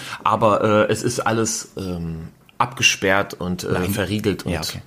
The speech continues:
Speaker 2: okay.
Speaker 1: weil da haben sie auch noch nicht
Speaker 2: Ja,
Speaker 1: richtig
Speaker 2: ja.
Speaker 1: geräumt.
Speaker 2: Ah, verstehe, okay, verstehe. Ja, auf jeden Fall, ähm, einfach mal auf, auf die Homepage gehen, äh, bei dir, aber auch vielleicht von der, von der Bosnia Rally, Rally direkt. Ähm, weißt du schon, wann die entscheiden, ob sie zweitausendeinundzwanzig stattfindet?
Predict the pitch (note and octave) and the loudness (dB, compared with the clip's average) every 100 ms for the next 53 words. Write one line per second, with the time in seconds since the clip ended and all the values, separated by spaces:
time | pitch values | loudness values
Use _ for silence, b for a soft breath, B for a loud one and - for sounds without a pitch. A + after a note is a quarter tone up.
0 | - - A2+ A2 G2 B2+ G#2+ G#2 G#2 - | -18 -4 0 2 2 2 2 2 0 0
1 | F#2+ G#2 F2 F#2+ F2+ F2 - D#2+ C#2 C#2 | 0 0 2 0 -2 -4 -4 -2 -2 -4
2 | - - B B B B B _ _ - | -10 -20 B B B B B _ _ -20
3 | - _ _ _ B - G#2+ - - F2 | -20 _ _ _ B 0 2 2 2 2
4 | D#2+ - F2 F#2+ - _ - - G#2+ - | 0 -4 -6 -6 -12 _ -10 -8 -8 -12
5 | _ B B B B B B A2+ A2 A#2+ | _ B B B B B B -2 2 2
6 | C#3+ D3 C3 B - C#3 C3 C3 C3 C3+ | 6 4 4 B 2 6 6 6 2 2
7 | D3 D#3+ C3 - B2 C3 A#2 D3+ - D3 | 4 4 2 0 0 2 2 2 2 2
8 | D3 C#3+ B2+ A#2+ A2+ G#2+ A2 B2+ D#3+ G3+ | 4 4 4 4 2 2 2 4 4 4
9 | G#2 A2+ A2+ A#2 A#2 B2 - A#2 A2 G#2+ | 2 2 2 2 2 0 0 2 2 2
10 | A2 A2 A2+ A#2+ A2 G#2+ G#2+ - - G#2+ | 0 2 2 4 4 2 0 -8 -6 -2
11 | G#2+ G#2 G#2 G#2+ G2 C3 - A2+ G#2+ B | 0 2 0 0 0 0 -2 -2 -2 B
12 | B B G#3+ E3+ - A3 G#3+ F#3+ D3+ D#3 | B B 2 4 2 2 2 4 4 2
13 | C#3+ B2+ B2+ C3+ D#3 E3+ B2+ - C3+ C3+ | 2 2 2 2 2 0 -2 0 0 0
14 | C3 C3+ B2+ B2 B2 A#2+ A2+ A#2+ B2 B2 | 0 2 0 2 2 2 0 0 0 -2
15 | A#2+ A#2+ A2 A2 G#2+ - D3+ F#3 | 0 -2 -2 -2 -2 0 0 -2